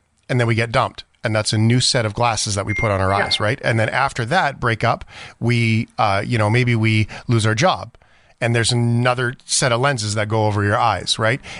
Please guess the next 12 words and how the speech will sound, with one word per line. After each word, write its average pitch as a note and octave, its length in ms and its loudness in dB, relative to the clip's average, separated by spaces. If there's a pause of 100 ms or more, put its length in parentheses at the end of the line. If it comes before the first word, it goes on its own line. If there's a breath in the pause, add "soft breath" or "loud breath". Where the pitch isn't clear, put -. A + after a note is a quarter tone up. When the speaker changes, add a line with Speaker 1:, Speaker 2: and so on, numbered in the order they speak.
Speaker 1:
And B2 220 0
if C#3 160 -4
we D3+ 140 2
don't F#3+ 280 2
spend - 380 -2
time C#3+ 300 -2
with A#2 160 -4
trying B2+ 260 -2
to A#2 180 -4
at A2+ 100 -2
least C3+ 200 -2
acknowledge G#2+ 840 -2